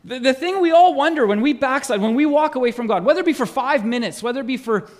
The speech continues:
for five years, whether it be for fifty years, when we wander from God, one of the things that we wonder and that we ask is, is he still interested,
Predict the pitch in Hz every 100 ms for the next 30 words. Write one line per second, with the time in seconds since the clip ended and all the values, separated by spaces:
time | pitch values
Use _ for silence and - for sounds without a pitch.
0 | _ - 208 269 302 247 254 185 277 320
1 | 294 277 - - 349 - 285 254 285 277
2 | 131 - - _ _ _ 214 254 311 294
3 | 208 233 277 262 240 220 202 180 254 320
4 | 285 294 226 214 214 185 233 262 208 180
5 | 175 202 247 - 170 190 208 185 208 208
6 | 285 302 311 - 285 240 214 233 - 214
7 | 180 - 180 208